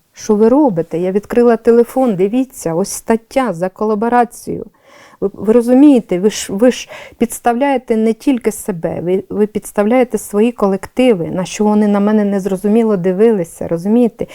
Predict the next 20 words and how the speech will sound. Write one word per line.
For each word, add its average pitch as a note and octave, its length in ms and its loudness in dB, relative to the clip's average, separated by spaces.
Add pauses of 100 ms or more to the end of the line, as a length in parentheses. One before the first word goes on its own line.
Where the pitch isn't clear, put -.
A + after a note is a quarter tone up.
(160)
І F#3+ 80 0
я G#3 120 2
вже G#3 180 0
побоювала, G#3 720 2
що - 220 -6
я, A3+ 300 0 (640)
е, - 40 -20 (460)
в F#3+ 120 -2
оточенні G#3 640 0
людей, A#3 640 0
які G#3+ 380 -2
не A3+ 180 2
зі G3+ 180 0
мною. D#3+ 520 -4
Знаєте, G#3+ 400 -2
як F#3 160 0
ото F3 200 -6
кажуть, F3 280 -6
біла G3+ 320 0
ворона. G3+ 560 -2